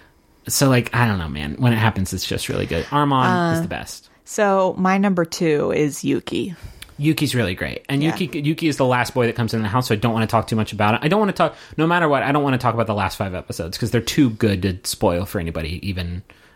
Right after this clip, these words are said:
Speaker 1: accidentally.
Speaker 2: Yeah.
Speaker 1: But he's just a good boy, and we can talk about his, you wanna tell him what the, his career is?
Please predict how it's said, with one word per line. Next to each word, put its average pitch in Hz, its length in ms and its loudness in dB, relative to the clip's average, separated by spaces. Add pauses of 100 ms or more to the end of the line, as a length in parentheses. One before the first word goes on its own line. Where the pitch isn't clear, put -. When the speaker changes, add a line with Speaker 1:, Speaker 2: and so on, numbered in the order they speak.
(120)
Speaker 1:
accidentally. 110 760 -4
Speaker 2:
Yeah. 151 320 -2 (100)
Speaker 1:
But 151 80 2
he's 143 180 0
just 156 200 0
a 143 40 2
good 123 300 0
boy, 139 400 2
and 117 260 0
we 170 120 4
can 180 100 2
talk 156 100 2
about 131 160 2
his, 110 220 0
you 151 180 2
wanna 135 140 4
tell 127 200 2
him 127 60 2
what 120 140 0
the, 120 120 2
his 120 160 0
career 120 440 2
is? 165 260 -2